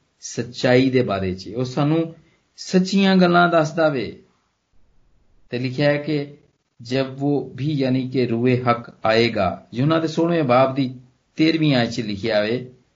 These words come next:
"ਤੇ ਤੁਮਕੋ ਤਮਾਮ ਸੱਚਾਈ ਕੀ ਰਾਹ ਦਿਖਾਏਗਾ।" ਇਸ ਲਈ ਕਿ ਉਹ ਆਪਣੀ ਤਰਫ ਸੇ ਨਹੀਂ ਕਹੇਗਾ, ਲੇਕਿਨ ਜੋ ਕੁਝ ਸੁਨੇਗਾ, ਵੋ ਹੀ ਕਹੇਗਾ ਔਰ ਤੁਮੇ ਆਇੰਦਾ ਕੀ ਖਬਰੇ ਦੇਗਾ। ਇਹ ਜਿਹੜੀ ਗੱਲ ਕੀਤੀ ਬੁਰੇ ਵਕਤ ਦੀ,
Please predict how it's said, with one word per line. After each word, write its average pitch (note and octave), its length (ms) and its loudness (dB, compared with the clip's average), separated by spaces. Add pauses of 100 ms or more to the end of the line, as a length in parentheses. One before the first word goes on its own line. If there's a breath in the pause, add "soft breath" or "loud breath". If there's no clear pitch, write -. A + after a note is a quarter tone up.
"ਤੇ B2+ 80 -8
ਤੁਮਕੋ C#3+ 360 -2
ਤਮਾਮ C3+ 500 2
ਸੱਚਾਈ B2+ 580 0
ਕੀ B2 220 -2
ਰਾਹ A2 260 2
ਦਿਖਾਏਗਾ।" F#2+ 800 -6 (420)
ਇਸ D3+ 180 -6
ਲਈ G3 80 4
ਕਿ F#3 60 -4
ਉਹ F#3 160 4
ਆਪਣੀ F#3+ 180 0
ਤਰਫ E3 240 0
ਸੇ D#3 180 -4
ਨਹੀਂ C#3 240 -2
ਕਹੇਗਾ, A#2+ 540 -4 (440)
ਲੇਕਿਨ A#2+ 560 0
ਜੋ B2 340 -2
ਕੁਝ B2 220 -6
ਸੁਨੇਗਾ, A#2+ 440 -2
ਵੋ G2+ 280 -4
ਹੀ B2 180 2
ਕਹੇਗਾ G2+ 720 -4 (240)
ਔਰ G#2+ 100 -2
ਤੁਮੇ A#2 500 0
ਆਇੰਦਾ A#2 380 2
ਕੀ A2+ 200 -6
ਖਬਰੇ G2+ 400 -4
ਦੇਗਾ। F#2 640 -2 (640)
ਇਹ F3 40 0
ਜਿਹੜੀ F3 260 6
ਗੱਲ D3 160 6
ਕੀਤੀ D3 280 0
ਬੁਰੇ C#3+ 240 4
ਵਕਤ D3+ 240 0
ਦੀ, B2+ 280 -4